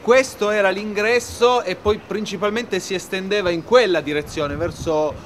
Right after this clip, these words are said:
la stazione di Porta Nuova. C'erano un sacco di negozi, di attività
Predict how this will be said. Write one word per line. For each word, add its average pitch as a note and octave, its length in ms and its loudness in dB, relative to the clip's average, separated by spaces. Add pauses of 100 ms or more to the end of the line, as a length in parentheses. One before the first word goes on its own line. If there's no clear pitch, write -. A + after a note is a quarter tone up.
(140)
la D#3+ 140 0
stazione F3+ 440 -4
di F#3 80 -4
Porta F3+ 320 -4
Nuova. E3+ 300 2
C'erano D#3 380 -2
un D#3 100 -4
sacco F3+ 500 -4
di D#3+ 100 -6
negozi, F3 580 0
di C#3 120 -4
attività D#3+ 720 2